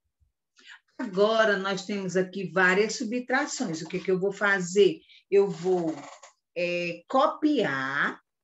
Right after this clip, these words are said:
essas subtrações no quadro, certo? E vocês vão me ajudar a respondê-las.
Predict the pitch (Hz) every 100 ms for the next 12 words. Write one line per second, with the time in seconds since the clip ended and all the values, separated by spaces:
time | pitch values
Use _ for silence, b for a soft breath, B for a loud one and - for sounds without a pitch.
0 | - - 208 208 196 - 320 330 302 -
1 | 254 247 - - 185 180 160 214 247 -
2 | 175 147 143 143 156 180 403 - - -
3 | 170 147 165 214 - 349 392 - _ -
4 | - - - - 233 247 247 240 247 226
5 | 196 214 214 233 262 277 220 262 214 208
6 | 202 196 - - 208 214 226 - - 254
7 | 269 190 160 - - - - - -